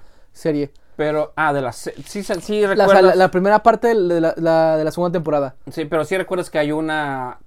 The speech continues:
Speaker 2: serie antes de puro Atom Eve.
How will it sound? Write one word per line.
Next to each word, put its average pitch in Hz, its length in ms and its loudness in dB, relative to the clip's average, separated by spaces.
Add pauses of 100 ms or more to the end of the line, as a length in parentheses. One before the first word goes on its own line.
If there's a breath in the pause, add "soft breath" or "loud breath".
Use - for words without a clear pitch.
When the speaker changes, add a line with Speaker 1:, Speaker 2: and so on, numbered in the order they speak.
(200)
Speaker 2:
serie 180 460 -2
antes 180 580 -6 (720 soft breath)
de 135 200 -6
puro 151 340 -2
Atom 151 280 -6
Eve. 208 220 -8